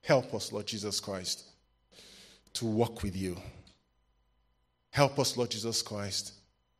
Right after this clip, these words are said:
to be in tune, to be at resonance with your spirit, Lord Jesus, to be led by you, God, to hear your voice, Lord Jesus,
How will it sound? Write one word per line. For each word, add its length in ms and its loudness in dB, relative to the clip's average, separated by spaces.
to 120 -2
be 220 -4
in 140 -2
tune, 680 0
to 100 0
be 120 4
at 180 -2
resonance 600 4
with 100 -8
your 100 -2
spirit, 540 0
Lord 140 -8
Jesus, 600 -8
to 100 -2
be 100 6
led 440 4
by 140 -2
you, 400 -2
God, 360 -10
to 120 4
hear 300 6
your 140 6
voice, 480 2
Lord 160 -2
Jesus, 600 -6